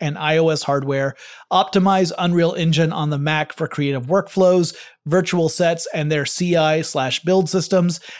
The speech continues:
and adoption and support of ArcKit features and future V R features into Unreal Engine by their X R teams," end quote.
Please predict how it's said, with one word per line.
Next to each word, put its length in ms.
and 180
adoption 540
and 140
support 400
of 260
ArcKit 640
features 500
and 360
future 340
V 220
R 220
features 580
into 240
Unreal 400
Engine 360
by 160
their 220
X 200
R 200
teams," 560
end 180
quote. 340